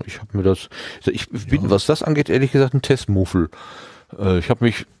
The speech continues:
Speaker 1: hier f-, vereinsamt, isoliert und war sozusagen,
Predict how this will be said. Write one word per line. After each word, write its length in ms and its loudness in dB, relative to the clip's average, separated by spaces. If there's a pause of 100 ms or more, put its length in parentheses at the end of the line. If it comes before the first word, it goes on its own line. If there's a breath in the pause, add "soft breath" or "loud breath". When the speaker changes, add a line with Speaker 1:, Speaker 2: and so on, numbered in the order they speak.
Speaker 1:
hier 320 2
f-, 380 -8
vereinsamt, 840 0
isoliert 640 2
und 200 -8 (100)
war 400 0
sozusagen, 800 0